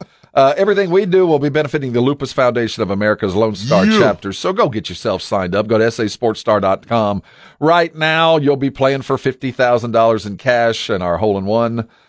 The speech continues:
Speaker 1: uh, a thousand dollar gift card. And, uh, we've got all kinds of stuff. So we'll get yourself signed up. And you, and those that have been know it's a blast. Of course, it's always brought to you, uh, by the law offices of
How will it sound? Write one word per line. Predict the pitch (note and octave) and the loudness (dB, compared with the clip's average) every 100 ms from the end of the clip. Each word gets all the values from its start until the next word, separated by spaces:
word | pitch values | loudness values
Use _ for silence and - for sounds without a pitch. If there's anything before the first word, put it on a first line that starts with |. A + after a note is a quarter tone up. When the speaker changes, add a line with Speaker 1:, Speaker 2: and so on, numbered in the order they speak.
| _ _ - | _ _ 0
Speaker 1:
uh, | G2 F#2 | 2 2
a | |
thousand | A2 G#2 F#2+ | 2 2 2
dollar | F2 | -2
gift | E2+ A2 A2 | 0 -2 -2
card. | - A2 G#2+ G#2+ | 0 2 4 2
And, | G2+ F2 F2+ | 0 -2 -4
uh, | E2+ | -6
we've | F#2 F#2+ E2 | -6 -4 -2
got | D#2 | -2
all | D#2 | -2
kinds | C#2+ F#2 F#2 D2 | -4 -8 -10 -10
of | |
stuff. | - - D#2+ - | -10 -4 -2 -4
So | - F2 C#2+ | -6 -4 -4
we'll | B1+ C#2+ | -8 -12
get | F2 D2+ | -12 -12
yourself | - D#2+ D2+ | -6 -6 -6
signed | D#2+ D#2 | -6 -6
up. | D#2 D#2+ | -6 -8
And | |
you, | D2 | -10
and | D2 | -6
those | C#2+ G2+ | -4 -4
that | F2 | -4
have | D#2 D2 | -6 -4
been | F2 E2 D2 - | -4 -4 -8 -10
know | E2 D#2+ | -4 -4
it's | D2+ D#2 | -4 -6
a | |
blast. | D2 D2 D2+ - | -2 -2 -2 -6
Of | - | -10
course, | E2 D2 | -8 -8
it's | D2 | -6
always | D2+ C#2 C#2 | -6 -6 -6
brought | D2+ C#2+ | -6 -6
to | - | -8
you, | C#2 C#2 _ _ _ - | -10 -12 _ _ _ -8
uh, | D#2 D2+ | -2 -2
by | D2 D#2 | 0 -2
the | D2 | -2
law | D2+ D#2+ | 0 0
offices | D#2 D2+ D2 | -2 -8 -10
of | D2 C#2 | -8 -8